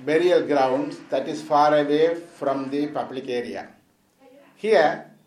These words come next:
the Sri Lankan army did not take any, uh, permission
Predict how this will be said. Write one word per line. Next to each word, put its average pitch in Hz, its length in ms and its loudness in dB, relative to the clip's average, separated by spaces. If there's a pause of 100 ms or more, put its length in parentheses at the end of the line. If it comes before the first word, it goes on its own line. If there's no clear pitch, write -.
(320)
the 151 120 -6
Sri 180 200 -2
Lankan 185 360 -4
army 131 500 -6 (460)
did 165 300 -8
not - 760 -8
take 180 340 0 (260)
any, 160 600 -4 (1040)
uh, 120 300 0
permission 180 840 -2